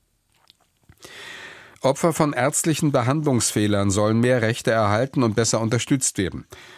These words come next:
Das fordert die Deutsche Stiftung Patientenschutz zum heutigen Welttag der Patientensicherheit. In dem von der Bundesregierung angekündigten Herbst der Reformen spielten Patientenrechte bisher keine Rolle, sagte Vorstand Brüsch dem Redaktionsnetzwerk Deutschland.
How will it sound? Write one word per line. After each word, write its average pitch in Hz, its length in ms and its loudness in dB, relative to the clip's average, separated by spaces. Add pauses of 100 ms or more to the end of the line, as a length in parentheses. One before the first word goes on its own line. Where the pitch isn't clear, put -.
(100)
Das - 140 -4
fordert 104 500 -2
die 101 80 -2
Deutsche 101 420 0
Stiftung 98 440 -2
Patientenschutz 117 960 -2
zum 101 220 -2
heutigen 101 380 0
Welttag 101 580 0
der 90 140 -2
Patientensicherheit. 98 1120 -2 (480)
In 120 120 2
dem 147 300 2
von 143 220 0
der 131 80 2
Bundesregierung 139 760 0
angekündigten 120 680 0
Herbst 104 380 0
der 113 100 2
Reformen 113 640 0 (160)
spielten 135 500 0
Patientenrechte 104 920 -2
bisher 104 300 0
keine 104 300 0
Rolle, 90 340 0 (320)
sagte 98 420 -2
Vorstand 98 460 -2
Brüsch 117 360 0
dem 101 200 0
Redaktionsnetzwerk 98 1000 -2
Deutschland. 101 520 -4